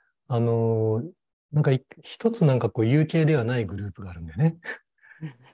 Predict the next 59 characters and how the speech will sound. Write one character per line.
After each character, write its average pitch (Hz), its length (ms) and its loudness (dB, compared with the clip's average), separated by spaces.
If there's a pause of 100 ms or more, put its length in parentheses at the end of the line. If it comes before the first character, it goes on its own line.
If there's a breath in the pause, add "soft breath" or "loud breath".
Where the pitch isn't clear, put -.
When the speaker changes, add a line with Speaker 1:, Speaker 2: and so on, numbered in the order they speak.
(120)
Speaker 1:
え 120 120 8
っ 117 40 2
と、 117 240 6
あ 113 40 8
の、 110 440 8
い 143 120 8
わ 170 80 10
ゆ 196 80 10
る 160 60 10
な 135 80 10
ん - 20 6
か 107 120 4
重 123 280 8
文 131 260 8
っ - 20 -2
て 123 140 4
い 120 60 8
う、 117 100 6
あ 117 40 4
の、 113 140 2
重 131 180 4
要 160 160 6
文 165 180 4
化 170 140 0
財 117 200 0
を 98 80 -6
扱 - 280 -6
っ - 20 -4
て - 160 -4
る 107 80 0
チ - 240 -2
ー 113 40 4
ム 101 100 0
の 92 220 -6 (100)
一 110 140 -8
角 117 280 -2
に、 110 380 4 (760 loud breath)
あ 117 140 4
の 110 920 4
ー、 - 40 -20 (520)
文 139 320 6
化 180 140 2
的 180 380 -2
景 170 180 4
観 165 340 2
を 160 60 4
取 156 200 2
り 151 40 4
扱 151 280 -4
っ 139 40 -6
て - 140 -6
る 101 80 -6
チ - 240 -4
ー 98 60 -2
ム 92 100 -6
が 90 160 -10 (200)
あ 117 100 -8
っ - 80 -10 (140)
て、 98 280 -4